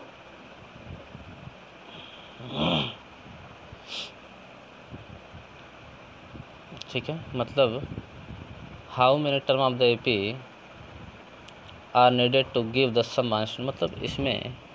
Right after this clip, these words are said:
कितने term ले जाएं कि जिसका sum कितना है? माइनस ट्वेंटी फ़ाइव। ठीक है, तो यहाँ से हम लोग कितने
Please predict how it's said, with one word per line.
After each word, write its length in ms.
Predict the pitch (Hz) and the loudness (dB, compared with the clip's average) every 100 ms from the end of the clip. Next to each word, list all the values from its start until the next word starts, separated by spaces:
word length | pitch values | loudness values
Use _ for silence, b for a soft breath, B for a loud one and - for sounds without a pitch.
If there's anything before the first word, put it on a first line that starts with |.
| - - - - | -20 -20 -18 0
कितने 340 | 120 131 135 139 - | 0 2 -2 2 6
term 220 | 117 117 110 107 139 - - - - 117 | 6 6 -2 -4 -6 -14 -20 -18 -8 0
ले 240 | 117 135 | 4 4
जाएं 220 | 127 110 113 | 4 2 2
कि 140 | 113 | -2
जिसका 280 | 113 - 113 | -2 2 2
sum 240 | - 113 110 | 2 -2 -2
कितना 320 | 117 131 127 | -4 -2 0
है? 120 | 110 | 2
माइनस 320 | 110 107 117 - | 2 0 -2 -2
ट्वेंटी 360 | 104 104 160 208 - - - | -4 0 0 0 -4 -14 0
फ़ाइव। 200 | 104 95 - - - - - - - - - - - - - - - - - - - - - - - - - - - - - - - | 2 2 -2 -14 -18 -20 -20 -20 -20 -18 -14 -16 -16 -20 -20 -20 -18 -16 -14 -16 -18 -18 -18 -20 -20 -18 -14 -8 -6 -6 -10 -14 -2
ठीक 140 | 117 131 | 0 2
है, 80 | 190 - - - - - - - - - - - - - - | 0 -2 -16 -20 -20 -20 -20 -18 -18 -18 -20 -20 -18 -12 -2
तो 60 | 104 104 | 0 2
यहाँ 240 | 110 127 131 | 2 2 0
से 140 | 123 | -2
हम 120 | 110 | -2
लोग 120 | 107 135 - | -2 -4 -2
कितने 240 | 139 - | 0 0